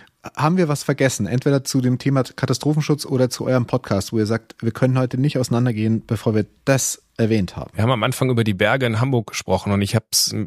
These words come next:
Speaker 2: ich hab's nicht lassen können. Ich hab nebenbei gegoogelt, wie hoch der höchste Berg Hamburgs ist, einfach nur, damit
Speaker 1: Mhm,
Speaker 2: ihr
Speaker 1: ich
Speaker 2: in,
Speaker 1: höre.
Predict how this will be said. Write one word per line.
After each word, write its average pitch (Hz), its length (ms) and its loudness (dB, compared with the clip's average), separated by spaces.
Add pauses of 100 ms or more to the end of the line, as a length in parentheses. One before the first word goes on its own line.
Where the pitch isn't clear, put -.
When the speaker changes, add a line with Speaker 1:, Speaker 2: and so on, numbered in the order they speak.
(140)
Speaker 2:
ich 110 140 0
hab's 117 120 0
nicht 117 140 2
lassen 120 240 0
können. 107 140 0
Ich 107 80 0
hab 110 80 2
nebenbei 117 340 2
gegoogelt, 117 420 0
wie 113 100 2
hoch 123 200 0
der 117 140 2
höchste 127 300 -2
Berg 107 280 0
Hamburgs 120 400 0
ist, 95 220 0
einfach 110 240 0
nur, 117 100 2
damit 110 300 2
Speaker 1:
Mhm, 113 60 6
Speaker 2:
ihr 110 120 6
Speaker 1:
ich 101 160 0
Speaker 2:
in, 113 160 4
Speaker 1:
höre. 160 100 0